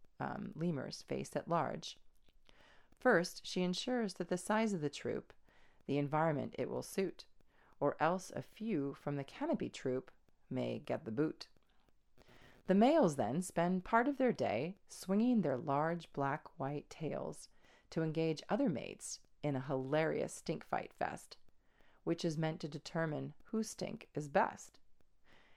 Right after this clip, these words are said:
In this way, the male lemurs will battle for dominance in their tree sleeping groups, not by outshining other male folk, but by outstinking them with their personal scent bespoke.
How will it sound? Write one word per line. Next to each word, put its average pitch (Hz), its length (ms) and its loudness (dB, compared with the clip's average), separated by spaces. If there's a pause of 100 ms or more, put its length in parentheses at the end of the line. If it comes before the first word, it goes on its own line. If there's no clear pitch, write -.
(140)
In 202 140 10
this 330 260 4
way, 127 240 2
the 170 140 2
male 196 300 8
lemurs 196 400 6
will 196 100 2
battle 202 340 6
for 180 160 0
dominance 165 720 2
in 147 100 0
their 143 120 2
tree 220 280 -2
sleeping 147 360 -2
groups, - 480 -6 (500)
not 262 360 2
by 214 180 4
outshining 175 640 2
other 196 200 2
male 120 280 -2
folk, - 400 -6 (600)
but 156 160 0
by 147 280 2
outstinking 151 800 0
them 82 320 -6 (260)
with 147 140 -6
their 131 120 2
personal - 560 -6
scent - 380 -4
bespoke. - 560 -6